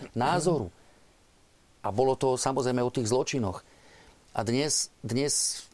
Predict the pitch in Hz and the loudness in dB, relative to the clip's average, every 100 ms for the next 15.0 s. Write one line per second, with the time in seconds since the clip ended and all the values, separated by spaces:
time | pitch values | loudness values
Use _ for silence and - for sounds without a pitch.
0 | 156 135 190 190 135 127 127 120 123 123 | -8 -2 2 2 2 0 -2 0 0 0
1 | 117 - 135 131 127 127 123 123 - 127 | -2 0 0 2 0 -2 -2 0 0 0
2 | 120 113 - 113 101 - 101 95 - 101 | 0 0 0 -2 -2 -4 -4 -6 -6 0
3 | 104 98 101 117 117 113 107 113 107 - | 2 2 2 0 0 -4 -2 -2 -2 -4
4 | 110 101 101 104 117 113 - 104 - 110 | -4 -2 -4 -4 -2 -2 -2 -4 -2 -4
5 | 107 - - 67 80 139 147 117 - - | -4 -6 -8 -10 -6 -4 0 0 -2 -14
6 | - - - 143 - 139 131 139 139 - | -18 -6 0 0 0 0 0 0 0 -2
7 | 127 - 139 117 113 127 123 123 - 113 | -2 -2 -2 -2 -4 -4 -2 -2 -2 -2
8 | 117 - 107 - 110 117 107 113 - 107 | -2 -2 -4 -4 -2 -2 -2 -4 -4 -8
9 | - 113 107 101 - - 120 117 110 104 | -2 0 0 -2 -4 -2 0 0 0 0
10 | 110 110 113 - 117 113 - - - - | 2 0 -2 -2 -4 -4 -18 -20 -20 -20
11 | - - 107 113 117 101 120 123 107 120 | -12 -2 0 2 2 2 0 -2 -2 -4
12 | 110 123 110 113 - 110 107 - - 113 | -2 0 0 0 -2 -4 -4 -8 -6 -6
13 | 98 - 113 127 135 127 - 113 110 107 | -4 -6 -2 2 0 0 0 0 0 0
14 | 117 117 - 117 - 117 120 120 110 | 0 -2 -2 -4 -2 0 0 0 -2